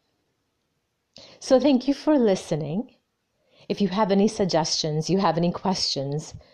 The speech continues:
feel free to get back with me. As always, I want to go ahead and add a disclaimer. Any podcast that I make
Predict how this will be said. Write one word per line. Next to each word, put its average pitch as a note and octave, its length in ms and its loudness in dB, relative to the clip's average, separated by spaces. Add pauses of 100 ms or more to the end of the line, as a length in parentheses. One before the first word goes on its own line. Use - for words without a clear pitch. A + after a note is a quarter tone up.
(120)
feel A3 240 2
free A3 180 -2
to G#3 80 4
get F3+ 240 0
back C#3+ 240 -4
with D3 260 -4
me. D3+ 320 -4 (880)
As G#3+ 160 2
always, G#3 380 4
I - 100 0
want G#3 160 2
to G#3 60 2
go G#3 160 2
ahead G#3 160 2
and G3 140 2
add F3 180 0
a F3 80 2
disclaimer. C#3 800 -4 (880)
Any C#4 240 6
podcast A3+ 640 0
that F3+ 120 0
I E3+ 100 2
make D#3 520 -4